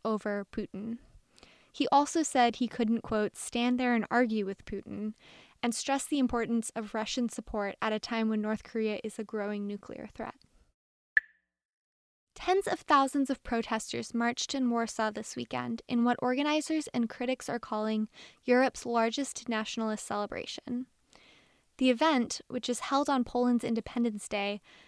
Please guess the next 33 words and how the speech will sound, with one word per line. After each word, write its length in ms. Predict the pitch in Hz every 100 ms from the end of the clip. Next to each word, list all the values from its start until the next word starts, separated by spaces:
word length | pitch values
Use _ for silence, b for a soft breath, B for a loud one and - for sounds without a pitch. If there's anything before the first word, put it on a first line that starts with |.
| b
started 520 | - - 285 277 330 311
as 160 | 294
a 60 | 262
small 360 | - 247 247
demonstration 800 | 247 247 233 226 - 220 - 220
by 140 | 214 214
fringe 340 | - 233 233
radicals 760 | 220 196 202 - - 233 226 -
in 100 | 233
the 80 | 220
late 280 | 220 240 -
two 160 | 247
thousands, 760 | - 214 202 - - 247 262 - b b b b
led 220 | 254 294 262
by 100 | 285
a 160 | 247
group 300 | 214 262 254
called 220 | - 220
the 60 | 214
National 600 | 220 208 226 - 247 226
Radical 420 | 214 214 220 233
Camp, 400 | - - - - - _
or 180 | 233 226
O 180 | - 240
N 180 | 247 240
R 180 | 214 214
in 240 | - 214
Polish. 580 | - - - - - - b b b -
Protesters 600 | 311 370 359 - 359 262
marched 640 | 226 226 202 - - -
chanting 360 | - 240 226
slogans 520 | 220 240 226 226 214 220
like, 320 | 196 196